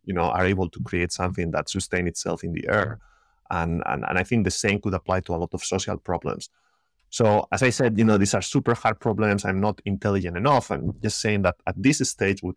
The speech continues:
with what I know and the possibilities that people are floating around, the idea of a truth-seeking A I, if somehow, I don't know if this is feasible to do, but if somehow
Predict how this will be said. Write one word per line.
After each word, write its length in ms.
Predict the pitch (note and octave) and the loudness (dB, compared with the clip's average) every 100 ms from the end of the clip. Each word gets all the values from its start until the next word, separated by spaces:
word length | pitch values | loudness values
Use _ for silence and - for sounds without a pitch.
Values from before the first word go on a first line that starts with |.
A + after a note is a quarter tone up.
| - | -8
with 160 | F2 | -6
what 180 | F2 A2 | -2 2
I 120 | A#2+ | 2
know 420 | F#2+ F2 E2+ G#2+ - _ - | 2 2 2 2 -2 _ -6
and 240 | F2+ E2 - - | -4 -4 -6 -18
the 80 | |
possibilities 640 | - - - B2+ C3+ G#2+ F#2+ | -8 -6 2 2 2 0 -2
that 120 | F2 _ | -4 _
people 220 | - - | -12 -6
are 80 | E2+ | -8
floating 400 | - A2+ A#2+ G#2 | -2 -2 0 0
around, 420 | F2 F2 D#2+ G#2 - _ _ _ _ _ _ _ | 0 0 0 -2 -4 _ _ _ _ _ _ _
the 280 | G#2+ A2+ A2+ | -2 4 4
idea 800 | G#2+ G#2+ F2+ C#3 D3+ G2+ D2+ G2 _ _ - F#2 | 4 2 2 4 6 6 4 0 _ _ -2 0
of 120 | - | 0
a 80 | F#2+ - | -2 -2
truth-seeking 840 | - C3+ A#2+ - - A#2+ - G2 - G2+ | 2 4 4 -4 -2 -2 0 -2 2 2
A 20 | G#2 | 4
I, 360 | D2+ G1+ - - - | 4 2 0 -4 -4
if 120 | G#2+ - - | -4 -4 -6
somehow, 400 | - D3 C3+ A#2 | 0 2 4 2
I 60 | |
don't 120 | B2 | 4
know 60 | B2 | 2
if 80 | G#2 | 2
this 180 | A2+ F#2 | 0 0
is 160 | - _ _ | -4 _ _
feasible 480 | - - A2+ E2+ F2 | 0 2 2 2 0
to 100 | F#2 | -2
do, 100 | F2+ | 0
but 160 | F2+ F#2 | 0 -2
if 100 | - | 0
somehow 520 | C3 C#3 - A2+ | 2 2 2 2